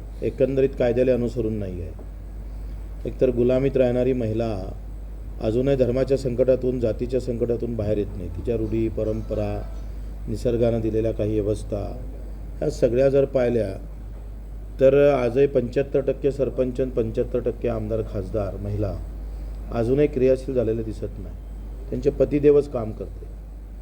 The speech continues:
आणि म्हणून पहिले त्याला काय आहे का हा देश मोठा त्या बाबतीत, अ, एका अर्थानं अडचणीत आलेला आहे.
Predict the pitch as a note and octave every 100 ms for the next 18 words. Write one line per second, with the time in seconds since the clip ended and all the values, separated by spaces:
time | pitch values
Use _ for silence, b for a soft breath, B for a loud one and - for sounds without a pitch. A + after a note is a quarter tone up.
0 | - - - B2+ C3+ D3 D3 B2+ B2+ D3
1 | D3 C#3+ D3+ D3 C#3+ C#3 C#3+ B2 B2+ C3+
2 | C3 B2+ A#2+ G2 A#2 B2+ B2+ C3+ C#3 B2+
3 | C3+ B2+ B2+ A#2+ - B2+ B2 A#2 A2+ G#2+
4 | G#2 G#2 G#2+ A2+ B2 A#2+ A2 B2 A#2+ A#2
5 | A2+ B B B B B - G#2+ - B2+
6 | B2+ A#2 G#2+ G#2 G2 F2 F#2